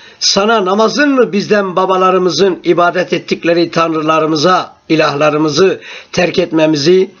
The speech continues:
ve mallarını, mallarımızı dilediğimiz gibi kullanmamamızı söylüyor?" dediler. Ey kavmim,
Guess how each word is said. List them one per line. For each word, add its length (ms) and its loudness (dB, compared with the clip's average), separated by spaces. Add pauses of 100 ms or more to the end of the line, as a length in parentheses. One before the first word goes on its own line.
(300)
ve 220 0
mallarını, 800 0 (200)
mallarımızı 640 0
dilediğimiz 640 0
gibi 300 0
kullanmamamızı 800 0
söylüyor?" 600 0
dediler. 500 -4 (3250)
Ey 200 2
kavmim, 540 -4